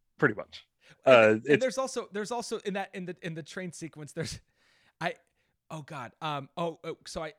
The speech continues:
Speaker 2: a couple weeks ago I did Dante's Peak, and there was a, there's a, in the chaos of the movie, there's just a little girl sitting down crying that they show for some reason.
Speaker 1: <laughs>
Speaker 2: And I'm like, "We don't know this little girl. Why are you doing this?" And in the movie, there's the same thing where there's the young kid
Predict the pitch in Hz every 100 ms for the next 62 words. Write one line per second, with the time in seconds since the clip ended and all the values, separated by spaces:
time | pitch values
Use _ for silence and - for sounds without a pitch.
0 | _ - - 185 175 - 151 135 123 131
1 | 127 117 - 117 87 _ 139 131 135 135
2 | 139 120 _ _ _ _ _ 139 165 151
3 | 151 _ 190 170 160 - 185 190 175 160
4 | 135 139 131 139 135 123 123 - - 156
5 | 151 135 147 160 143 143 139 151 - 151
6 | 143 127 123 127 127 - 139 113 123 156
7 | 190 _ 151 139 135 - 139 139 - 151
8 | 165 147 160 180 202 _ _ _ 185 202
9 | 208 - 302 185 90 92 95 - 127 131
10 | 214 233 226 113 101 92 101 101 101 110
11 | - - 170 170 170 196 185 160 151 156
12 | - 175 175 160 156 151 147 - 151 147
13 | 147 156 - 151 156